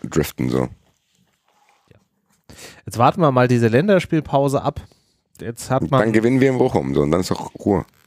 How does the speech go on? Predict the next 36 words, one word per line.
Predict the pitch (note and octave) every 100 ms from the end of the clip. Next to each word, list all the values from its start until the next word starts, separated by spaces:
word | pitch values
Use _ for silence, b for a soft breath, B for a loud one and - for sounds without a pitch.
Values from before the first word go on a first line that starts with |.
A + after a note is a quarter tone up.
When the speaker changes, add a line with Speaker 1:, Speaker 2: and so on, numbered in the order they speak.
| -
Speaker 2:
Genau, | B2 F#2+
jetzt | G2+
hat | C3
man | C3+
Speaker 1:
Also | B2+
Speaker 2:
den | B2+
finalen | C#3+ B2+ A#2+ A#2+
Kader, | - D#3 D#3+ D3+ D#3+ -
jetzt | B2 -
kann | C3
man | B2+ A#2 A#2 A2+ - B B B B
da | B2+ A#2+
nochmal, | A#2 A#2 A2 A2 G#2+ A2 -
äh, | G#2+ G#2+ G#2 G2+
dran | - A2+
arbeiten. | G2 C#3 C#3 B2+ B2 B2 A#2+ A#2+ B2 - -
Ähm, | A2 G#2+ G#2 G#2 G2+
einige | G2+ A2 A2+ A2+
sind | A2+ A2+
jetzt | A2+ -
mit | A2 G#2
ihren | G#2+ G#2 G#2
Nationalteams | G#2+ G#2+ A#2 A#2 B2 - A#2
unterwegs, | F#2 A2 A2+ G#2+ G#2+ - - - - _
der | - G#2 A#2 F2+
ein | A2
oder | A2 F#2
andere | G#2 G#2
ist | G#2+ G2
vor | - F2+
Ort. | A#2+ -
Man | G#2
kann | G#2+ A2+
jetzt | G#2+ A2+
wirklich | - A2+
mal | A2 G#2 G#2